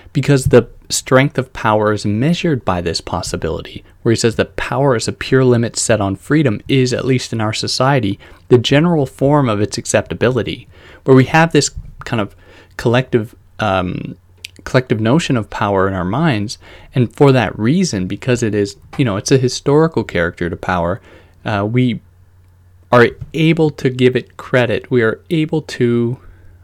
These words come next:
award it or celebrate it by performing the function that we have laid out for it, notably by its ability to limit, by its ability to interdict, interdict, you know what I mean, foreclose.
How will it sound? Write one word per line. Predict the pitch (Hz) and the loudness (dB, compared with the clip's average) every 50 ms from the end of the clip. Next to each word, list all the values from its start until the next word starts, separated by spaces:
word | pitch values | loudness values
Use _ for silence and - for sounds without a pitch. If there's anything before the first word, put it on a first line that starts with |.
| - - - | -20 -6 0
award | - 127 117 117 123 127 127 127 113 | 2 2 4 4 6 6 6 6 4
it | 104 - - - | 2 0 -2 -6
or | - 123 | -12 -12
celebrate | - - - 131 127 131 127 104 101 98 98 | -10 -6 -2 0 0 2 0 0 0 -2 -2
it | 98 101 - - - - - - _ | -2 -4 -6 -8 -14 -20 -20 -6 _
by | 123 131 143 | 0 0 0
performing | 143 - 143 135 - - 117 110 107 110 107 107 107 107 | 2 0 -2 -2 -2 -2 -4 -2 -2 -2 -2 -4 -4 -4
the | 104 | -6
function | - - - 120 117 123 - - 113 98 | -6 -2 -2 -2 -2 -2 -2 -4 -4 -4
that | 92 85 | -4 -4
we | - 107 110 | -4 -4 -4
have | 104 107 120 | -6 -6 -4
laid | 127 98 95 92 107 | -2 -2 0 0 0
out | 117 139 139 | 0 -2 -2
for | - - - 78 76 | -4 -6 -4 -2 -2
it, | 85 - | -2 -2
notably | - 110 110 110 110 98 107 107 101 | -2 -2 0 0 0 0 0 0 0
by | 101 101 98 101 101 | 0 0 0 0 -2
its | 95 - - | -2 -4 -6
ability | 98 95 - 101 95 98 95 95 95 | -8 -6 -4 -4 -2 -2 -2 -4 -4
to | 90 90 | -4 -4
limit, | 87 95 104 107 104 101 104 85 - | -4 -2 -2 -2 0 -2 -2 -4 -4
by | - 101 95 | -4 -4 -4
its | 101 95 - | -6 -6 -6
ability | 98 95 107 98 95 92 95 92 90 | -4 -2 0 0 0 -2 -2 -4 -6
to | - 82 | -6 -8
interdict, | 90 90 71 - - 107 101 95 - - - - - - - - - - - - - - _ _ _ _ - | -8 -8 -10 -10 -8 -8 -8 -8 -10 -16 -20 -20 -20 -20 -20 -20 -20 -20 -20 -20 -20 -20 _ _ _ _ -10
interdict, | - 104 92 90 - - 65 - - _ - - - - - - - - - - _ _ _ _ _ _ _ _ _ _ - - - - - - - - - | -8 -6 -6 -4 -4 -4 -4 -6 -8 _ -18 -20 -20 -20 -20 -20 -20 -20 -20 -20 _ _ _ _ _ _ _ _ _ _ -20 -20 -18 -18 -16 -16 -14 -4 -2
you | 131 113 | 0 0
know | 92 | 0
what | 80 80 90 | -2 -6 -8
I | |
mean, | 98 113 87 95 - - - - | -8 -6 -8 -8 -10 -12 -18 -20
foreclose. | - - 135 113 104 - - 110 104 101 101 95 - - | -8 -4 -2 -2 -2 -2 -2 0 0 0 0 -2 -4 -8